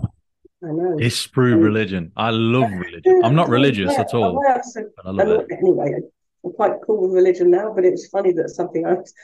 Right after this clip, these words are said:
Speaker 1: <laughs> I was quite keen on as a child of disproving it.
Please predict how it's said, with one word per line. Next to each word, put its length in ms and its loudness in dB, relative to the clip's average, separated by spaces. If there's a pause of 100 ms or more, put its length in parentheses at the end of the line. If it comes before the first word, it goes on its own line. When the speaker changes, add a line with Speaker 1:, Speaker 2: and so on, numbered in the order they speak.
(460)
Speaker 1:
<laughs> 520 -20
I 40 -6
was 120 -6
quite 240 -8
keen 200 -2
on 200 -6 (200)
as 120 -4
a 100 -8
child 280 -4
of 80 -6
disproving 500 -6
it. 100 -4